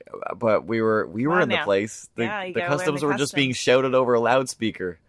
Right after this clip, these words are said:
Speaker 2: Gotta learn
Speaker 1: Echoing.
Speaker 2: it. Learn it quick.
Speaker 1: Oh, no, I
Speaker 2: There's
Speaker 1: don't
Speaker 2: no
Speaker 1: approve.
Speaker 2: time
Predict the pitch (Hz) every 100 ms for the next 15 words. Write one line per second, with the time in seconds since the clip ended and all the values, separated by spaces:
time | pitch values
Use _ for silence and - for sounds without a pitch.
0 | _ 139 - 202 220 - - 170 185 -
1 | 220 - _ _ _ _ _ _ _ _
2 | _ _ _ _ - 87 92 95 82 80
3 | 80 87 85 87 87 185 180